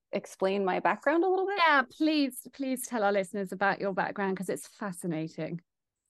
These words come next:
Speaker 1: Yeah, I'll start with the easy Western stuff, or kind of, like, where my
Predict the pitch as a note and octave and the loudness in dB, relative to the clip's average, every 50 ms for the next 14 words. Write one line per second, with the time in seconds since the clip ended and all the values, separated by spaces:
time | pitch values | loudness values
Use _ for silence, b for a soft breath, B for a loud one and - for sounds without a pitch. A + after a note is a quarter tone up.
0 | _ _ G#3 F3+ F#3 G3+ A3+ A#3 A3+ G#3+ G3 F#3 - F3 F#3 F3+ - - A#3 C4 | _ _ -10 -6 -4 0 4 4 4 4 4 4 2 2 0 -2 -2 -2 -2 -2
1 | B3 - A#3+ A#3 - - G3 - - G3+ G#3 F#3+ G3 F#3+ E3+ F#3 F#3+ G#3 - - | 0 -2 -4 -6 -4 -6 -6 -4 -4 -4 -4 -2 -2 2 2 2 2 2 0 -2
2 | F#3+ E3 D#3+ D#3+ D#3+ - - E3+ E3 E3 - - E3+ - G#3+ G3 F#3+ F#3 D#3+ E3+ | 0 0 2 0 -2 -2 -2 0 0 0 0 -2 -2 0 0 0 0 2 2 2
3 | E3 - E3+ F3+ F3+ F3 E3+ E3+ E3 D#3+ D#3+ E3 | 2 2 0 0 0 2 0 -2 -2 -2 -4 -6